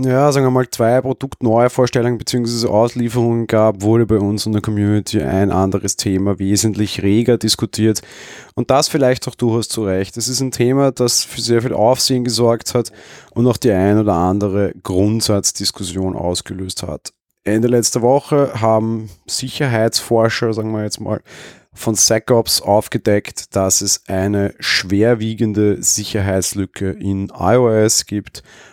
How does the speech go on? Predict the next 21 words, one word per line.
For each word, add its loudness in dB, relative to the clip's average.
I 4
P 2
A 2
D 0
O 2
S 2
dürfte -4
insofern -4
auch -2
davon -4
betroffen -4
sein. -6
Es 0
ist 0
eine 4
sogenannte 2
Zero-Day-Lücke, 2
so 0
nennen 2
das -4
zumindest -2